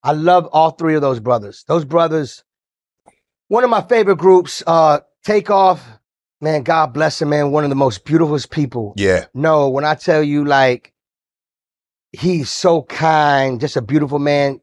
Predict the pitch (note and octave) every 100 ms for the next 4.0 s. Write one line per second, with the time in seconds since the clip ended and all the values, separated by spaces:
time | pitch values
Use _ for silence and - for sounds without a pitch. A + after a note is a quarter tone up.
0 | - E3+ F#3 F3 - D3+ C3+ A#2+ A#2+ -
1 | F3 F#3+ E3+ C#3+ C#3 - C3 A#2 A#2+ G2+
2 | - C3+ - E3 F3 D3+ A2+ C#3 E3 G#3+
3 | G#3+ F#3+ - D#3+ B2+ D#3 D3 C#3+ B2